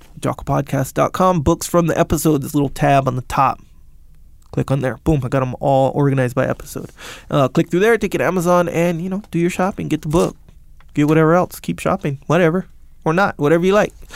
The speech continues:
Nonetheless, it's a good way to support if you do. Also, subscribe to the podcast if you haven't already.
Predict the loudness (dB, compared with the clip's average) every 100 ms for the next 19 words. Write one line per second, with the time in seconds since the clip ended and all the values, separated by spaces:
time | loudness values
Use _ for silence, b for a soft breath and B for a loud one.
0 | B -2 2 2 2 0 0 0 0 -2
1 | -2 -2 -2 -8 -6 -6 -6 -8 -20 -20
2 | -20 -20 -20 -20 B B B B B B
3 | B B 0 2 2 0 0 0 -4 -18
4 | -20 -20 -20 -20 -20 -20 -20 -20 -20 -20
5 | -20 -20 -10 -4 -2 0 0 0 0 0
6 | 0 -2 -2 -2 0 2 0 -2 -4 -2
7 | 0 0 -2 -4